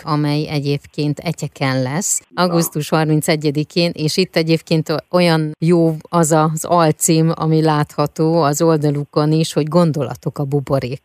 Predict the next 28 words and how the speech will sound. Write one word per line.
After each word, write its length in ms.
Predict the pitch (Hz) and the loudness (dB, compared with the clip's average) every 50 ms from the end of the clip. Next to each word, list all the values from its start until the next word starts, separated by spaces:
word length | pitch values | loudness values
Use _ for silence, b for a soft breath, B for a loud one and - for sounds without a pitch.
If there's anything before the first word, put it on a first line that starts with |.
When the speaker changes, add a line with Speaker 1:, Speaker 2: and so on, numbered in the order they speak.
| _ | _
Speaker 1:
körül. 420 | _ - 143 139 139 139 131 127 147 165 B B B B B B | _ -6 -6 -4 -6 -6 -6 -8 -8 -10 B B B B B B
Na 140 | - 160 165 | -2 0 2
de 120 | 165 185 | 2 4
milyen 360 | 196 233 285 277 175 147 156 | 4 2 2 2 2 2 0
gondolatok 760 | 147 - 170 156 143 127 147 135 120 117 - - - 147 - | 2 2 2 2 2 0 -2 -2 -2 -4 -4 -4 -6 -6 -6
fognak 400 | - - - 147 147 147 143 - | -6 -8 -4 0 0 0 0 2
megvalósulni 1080 | - 156 143 135 131 131 135 131 127 123 135 147 - - - 143 135 135 139 139 139 131 | 0 0 0 0 -2 -4 -4 -4 -4 -6 -8 -10 -12 -10 -8 -6 -4 -2 -2 -2 -2 -4
ezen 280 | 156 147 - 139 139 | -6 -6 -6 -4 -4
a 60 | 139 | -6
konferencián? 1000 | 143 - - 151 131 127 - - 143 - 110 - 143 - - - 143 - - - - - _ _ _ _ | -6 -6 -6 -6 -6 -6 -8 -10 -10 -10 -12 -14 -16 -16 -16 -16 -14 -14 -16 -16 -20 -20 _ _ _ _
Speaker 2:
Rókusfalvi 680 | - 98 131 156 151 - 120 - - 107 101 92 90 90 87 - | -4 -4 -4 -4 -4 -6 -8 -6 -2 0 0 0 0 -2 -4 -2
Pál, 420 | - 101 101 104 113 127 127 123 - | 0 0 2 2 0 0 -2 -6 -8
aki 500 | 87 85 - - 90 87 87 85 82 - _ _ _ _ _ | -10 -8 -8 -6 -4 -4 -4 -4 -4 -8 _ _ _ _ _
most 240 | - 82 - - | -12 -12 -8 -4
már 380 | - 90 85 82 76 - - _ _ _ _ _ - - | 0 2 2 2 0 -2 -10 _ _ _ _ _ -14 -10
a 160 | 82 80 73 - | -8 -8 -8 -8
bor 460 | - 76 80 95 98 95 87 - - _ _ | -8 -4 0 0 2 2 0 -4 -8 _ _
marketinggel 720 | - 82 85 85 82 - - 80 - - 80 80 80 78 - | -4 0 2 2 2 0 -4 -6 -6 -6 -6 -4 -2 -4 -4
foglalkozó 560 | - 82 80 80 78 78 - - 78 78 78 - - | -4 -2 0 2 2 2 0 -2 -8 -8 -8 -6 -2
kormánybiztos 680 | 90 90 87 85 80 78 76 78 76 - 78 76 - | -2 0 0 0 0 0 -2 -4 -4 -6 -6 -4 -2
is, 300 | - 98 104 - - - _ - | -2 -2 -2 -2 -6 -10 _ -2
öt 180 | 120 123 123 | -2 0 0
éve 220 | - 107 98 92 87 | 0 0 0 0 0
hívta 560 | 92 98 92 - - 85 80 80 78 - _ _ | -2 -4 -8 -6 -2 0 0 0 -2 -4 _ _
életre 420 | - 85 85 82 78 - - 80 | -10 -6 -4 -4 -4 -2 -2 -2
a 60 | 76 73 | -2 0
Pezsgő 360 | - 85 80 76 71 82 76 | 0 0 -2 0 -2 -4 -6
konferenciát, 920 | - - 76 71 - - 71 71 69 67 - - 76 71 73 90 107 - | -4 -6 -8 -6 -4 -4 -2 -2 -2 -4 -4 -4 -2 0 0 0 -2 -4